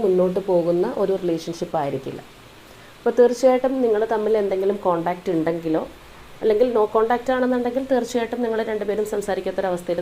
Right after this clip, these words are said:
തന്നെ ആയിരിക്കാം. പക്ഷേ കോൺടാക്റ്റ് ഉണ്ടെന്നുണ്ടെങ്കിൽ പോലും ആ ഒരു പേഴ്സൺ പലപ്പോഴും സ്കിപ്പ് ചെയ്ത് പോകുന്ന ഒരു രീതിയിലായിരിക്കാം. അതായത് ഈ ഒരു പേഴ്സണിൽ നിന്ന് ഒരുപാട് കാര്യങ്ങൾക്കൊരു വ്യക്തത നിങ്ങൾ ആഗ്രഹിക്കുന്നുണ്ട്, അല്ലെങ്കിൽ ഒരു ക്ലാരിറ്റി നിങ്ങൾക്ക് വേണ്ടതായിട്ടുണ്ട്.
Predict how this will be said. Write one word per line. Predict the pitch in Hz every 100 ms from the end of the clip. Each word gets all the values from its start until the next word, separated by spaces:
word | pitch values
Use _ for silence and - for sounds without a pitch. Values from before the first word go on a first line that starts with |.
| 180
തന്നെ | 170 170
ആയിരിക്കാം. | 151 147 208 196
പക്ഷേ | - 214 196
കോൺടാക്റ്റ് | 196 196 214 - 226
ഉണ്ടെന്നുണ്ടെങ്കിൽ | 214 220 262 247 220 214 226 220
പോലും | 180 175 330 - - - - - - - 285
ആ | 302
ഒരു | 262 254 247 - 214
പേഴ്സൺ | 202 190 202 214
പലപ്പോഴും | 190 180 185 185 220
സ്കിപ്പ് | - 262 - -
ചെയ്ത് | 254 226 233
പോകുന്ന | 196 180 180 180
ഒരു | 185
രീതിയിലായിരിക്കാം. | 180 170 165 156 143 135 - - - - - - - - - -
അതായത് | 254 262 262 269 285 - - 247
ഈ | 277
ഒരു | 269 262
പേഴ്സണിൽ | 240 208 208 226 226
നിന്ന് | 208 208 202
ഒരുപാട് | 208 233 240 240
കാര്യങ്ങൾക്കൊരു | 190 180 190 196 196 214 196
വ്യക്തത | 196 - 247 254 233
നിങ്ങൾ | 196 185
ആഗ്രഹിക്കുന്നുണ്ട്, | 165 165 170 170 160 160
അല്ലെങ്കിൽ | 190 214 233
ഒരു | 240
ക്ലാരിറ്റി | 208 196 202 220 233
നിങ്ങൾക്ക് | 196 180 190 185
വേണ്ടതായിട്ടുണ്ട്. | 165 170 160 160 135